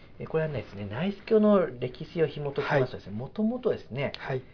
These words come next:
Speaker 1: えー、東大部医の宇治先生と
Speaker 2: うん。はい。
Speaker 1: オリンパスの若手の技術者がですね、
Speaker 2: はい。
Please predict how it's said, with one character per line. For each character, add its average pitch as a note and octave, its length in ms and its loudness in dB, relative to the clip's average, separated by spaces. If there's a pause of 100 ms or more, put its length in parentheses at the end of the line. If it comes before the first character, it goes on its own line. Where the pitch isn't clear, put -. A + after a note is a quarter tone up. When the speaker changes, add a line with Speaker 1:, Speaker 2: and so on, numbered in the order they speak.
(160)
Speaker 1:
え G2 180 -8
ー、 - 60 -14
東 G#3 240 6
大 G#3 240 6
部 F3+ 220 4
医 C#3+ 80 0
の G2 200 -8 (180)
宇 D3+ 120 6
治 G#3 200 2
先 G#3+ 320 2 (120)
生 F#3 240 2
と - 480 2
Speaker 2:
う - 20 -10
ん。 - 60 -4
は C#3+ 80 0
い。 B2 80 -6
Speaker 1:
オ C3 120 0
リ F#3+ 140 2
ン G3+ 100 4
パ C3+ 160 0
ス - 100 -18
の E2 220 -12 (280)
若 A#2 220 -6
手 D3+ 140 2
の D3 80 -2
技 C3 120 -6
術 C3+ 140 -10 (160)
者 F2+ 100 -10
が D2+ 120 -10
で - 140 -14
す - 100 -16
ね、 C#3+ 140 -2
Speaker 2:
は D3+ 140 2
い。 C3 100 -4